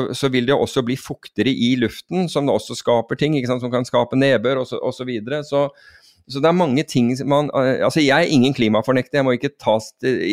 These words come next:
ikke i det hele tatt. Jeg ønsker bare å vite sannhet, jeg egentlig, slik at vi ikke fatter tiltak og gjør ting som gjør, som er, som er galt. Jeg vil at vi skal gjøre de tingene som har mest mulig effekt. Det ene vi, altså,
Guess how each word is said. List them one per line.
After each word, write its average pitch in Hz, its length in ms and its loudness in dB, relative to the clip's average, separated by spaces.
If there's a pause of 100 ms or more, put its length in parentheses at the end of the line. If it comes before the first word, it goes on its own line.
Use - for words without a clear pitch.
(120)
ikke - 160 -2
i - 20 4
det 151 140 2
hele 101 180 0
tatt. 160 240 -2
Jeg 139 240 2
ønsker 123 320 -2
bare 117 300 4 (500)
å 131 80 0
vite 127 240 0
sannhet, 117 480 -2
jeg 110 240 2
egentlig, 113 320 -4
slik 110 240 -2
at 120 160 -2
vi 123 160 -4
ikke - 160 -8
fatter - 400 -8
tiltak 113 560 -4
og 127 80 0
gjør 110 240 2
ting 110 320 -2
som 123 400 0 (400)
gjør, 123 300 2 (180)
som 123 160 2
er, 120 160 0
som 123 160 0
er 123 160 -2
galt. 190 480 0 (480)
Jeg 135 100 4
vil 135 140 2
at - 80 -6
vi 139 160 0
skal 143 160 2
gjøre 117 240 4
de 127 80 0
tingene 104 400 -2
som 131 160 -2
har 113 160 2
mest 120 560 0
mulig 110 400 0
effekt. - 480 -6 (420)
Det 135 220 0
ene 110 240 2
vi, 143 180 4
altså, 151 300 0